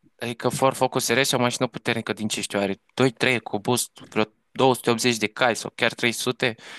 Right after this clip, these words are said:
Deci și omul merge tare noaptea pe străzi, se dă de alatul prin, prin parcări și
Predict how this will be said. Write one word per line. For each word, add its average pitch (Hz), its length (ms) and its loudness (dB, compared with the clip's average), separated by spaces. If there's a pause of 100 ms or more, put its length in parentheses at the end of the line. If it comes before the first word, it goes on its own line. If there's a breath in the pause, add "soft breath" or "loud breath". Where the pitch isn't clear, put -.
(640 loud breath)
Deci 156 180 0
și - 140 4
omul 170 260 8
merge 160 540 4 (800)
tare 151 340 4
noaptea 143 420 2
pe 139 140 -2
străzi, 135 540 -2
se 127 120 -2
dă 147 200 -2
de 135 100 -2
alatul 127 380 2
prin, 117 380 -6
prin 120 280 -2
parcări 117 600 0
și - 200 -12